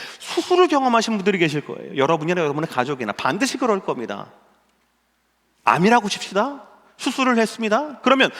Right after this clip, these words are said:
수술하기 이전과 수술하고 나은 다음에 드시는 것이 똑같았습니까? 여러분의 삶의, 뭐, 운동하는 정도라든지 삶의 리듬이나 삶의 스타일이 똑같았습니까? 전혀 달라집니다. "아, 수술했으니까 그동안 참았던 건 마음껏 먹어야지, 그동안 참았던 게을름 마음껏 해야지,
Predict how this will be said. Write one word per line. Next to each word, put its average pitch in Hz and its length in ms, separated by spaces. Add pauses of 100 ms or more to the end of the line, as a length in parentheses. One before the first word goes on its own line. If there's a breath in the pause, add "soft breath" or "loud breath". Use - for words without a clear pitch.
(120)
수술하기 311 600
이전과 254 520
수술하고 269 480
나은 190 360
다음에 170 680 (260 loud breath)
드시는 233 360
것이 208 180
똑같았습니까? 196 840 (1300 soft breath)
여러분의 202 560
삶의, 277 500
뭐, 165 160
운동하는 226 540
정도라든지 180 580
삶의 240 420
리듬이나 190 360
삶의 220 320
스타일이 196 380 (180 loud breath)
똑같았습니까? 220 760 (260 loud breath)
전혀 233 340
달라집니다. 127 760 (840 loud breath)
"아, 180 240
수술했으니까 220 640
그동안 185 340
참았던 180 360
건 156 100
마음껏 160 320
먹어야지, 175 480
그동안 185 480
참았던 185 380
게을름 170 340
마음껏 160 480
해야지, 190 320